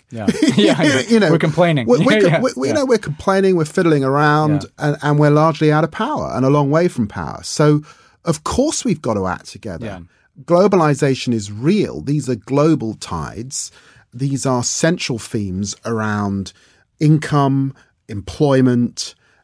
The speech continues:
Speaker 2: the nature of an economy, what does redistribution look like, and what, what do we say is the minimum guarantee? What, it's back to that conversation about what is the welfare state that holds people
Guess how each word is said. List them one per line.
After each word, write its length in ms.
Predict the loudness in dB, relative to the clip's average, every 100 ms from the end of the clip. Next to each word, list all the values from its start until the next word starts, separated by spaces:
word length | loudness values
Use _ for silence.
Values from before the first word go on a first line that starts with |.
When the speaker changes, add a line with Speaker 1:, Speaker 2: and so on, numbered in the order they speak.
| _
Speaker 2:
the 200 | -12 -4
nature 540 | 0 4 2 2 -4 -4
of 80 | -4
an 60 |
economy, 540 | -8 -8 -4 -4 -4 -4
what 280 | -2 -2
does 180 | -4 -4
redistribution 880 | -4 -4 -8 -12 -8 -8 -6 -6 -2
look 240 | -2 -4 -8
like, 320 | -6 -6 -8
and 200 | -8 -4 0
what, 240 | -2 -2
what 240 | -6 -4
do 80 | -4
we 80 | -6
say 360 | -4 -2 0 -2
is 200 | -4 -6
the 260 | -6 -6 -10 _ _
minimum 580 | -2 2 4 6 4 2
guarantee? 640 | 0 -2 -2 -4 -6 -4 -4
What, 260 | -2 -4 -6 -20 -14
it's 140 | -14
back 340 | -6 -4 -4 -6
to 80 | -10
that 160 | -8 -8
conversation 600 | -6 -6 -4 -6 -6 -8
about 320 | -6 -6 -6
what 300 | -4 -4 -2
is 240 | -6 -8
the 160 | -6 -6
welfare 560 | -2 -2 -2 -4 -8 -6
state 720 | -10 -2 -2 -2 -10 -18 -18 _ _ _ -10
that 200 | -10 -8
holds 460 | -2 2 2 2
people 600 | -4 -12 -12 -18 -20 -20